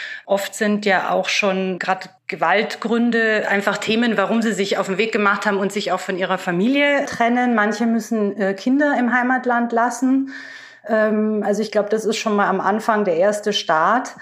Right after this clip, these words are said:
Viele begeben sich dann oder rutschen rein in, in Schlepperbanden und Zwangsprostitution, einfach auch um die Flucht zu finanzieren. Hängen dann meistens in Auffanglagern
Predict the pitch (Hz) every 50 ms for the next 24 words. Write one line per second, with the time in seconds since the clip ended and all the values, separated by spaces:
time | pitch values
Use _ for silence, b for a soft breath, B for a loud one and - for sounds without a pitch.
0 | B B B B B B - 240 202 233 240 247 233 185 - 208 214 226 220 185
1 | 214 226 - - - 208 196 202 208 214 214 190 185 190 202 196 196 233 233 -
2 | - - 226 196 165 170 170 170 190 214 226 240 - 214 208 202 202 202 202 202
3 | 202 196 - - 196 202 202 247 233 240 220 220 233 240 247 240 240 254 247 240
4 | 233 208 208 208 - - 185 202 233 226 - - - 254 254 - 262 262 - 247
5 | 233 - - 233 226 226 220 170 185 196 202 - 208 190 170 202 220 208 202 202
6 | 202 202 - 220 220 - - - 208 - - 202 196 190 185 185 - - - 196
7 | 214 240 269 302 330 - - - - _ _ _ _ _ _ - 214 196 214 240
8 | 240 220 214 208 202 190 190 202 208 208 - 247 233 220 - - 226 214 214 214
9 | 208 208 202 202 B B B B B B - - 190 190 - - - 247 240 240
10 | 247 247 233 214 190 196 208 226 233 240 240 233 233 233 233 233 226 220